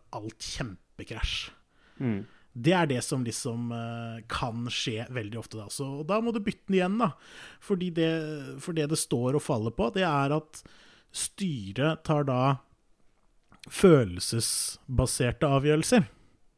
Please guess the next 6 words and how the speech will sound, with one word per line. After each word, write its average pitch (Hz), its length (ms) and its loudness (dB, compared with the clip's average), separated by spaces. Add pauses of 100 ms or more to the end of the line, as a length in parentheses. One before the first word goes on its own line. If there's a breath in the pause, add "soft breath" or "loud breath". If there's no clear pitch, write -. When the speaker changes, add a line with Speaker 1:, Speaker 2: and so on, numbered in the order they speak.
Speaker 2:
Mm. 123 320 0 (240)
Speaker 1:
I 196 100 2
stedet 156 380 2
for 262 180 2
faktaorienterte 135 1400 4 (840)
avgjørelser. 120 560 2